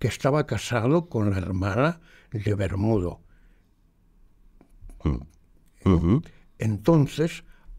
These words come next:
Speaker 1: al morir Bermudo en esa batalla y no dejar descendencia,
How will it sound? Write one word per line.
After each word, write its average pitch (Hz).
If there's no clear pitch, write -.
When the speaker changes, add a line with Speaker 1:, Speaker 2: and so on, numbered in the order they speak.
Speaker 1:
al 123
morir 131
Bermudo 123
en 110
esa 123
batalla 110
y 131
no 131
dejar 135
descendencia, 127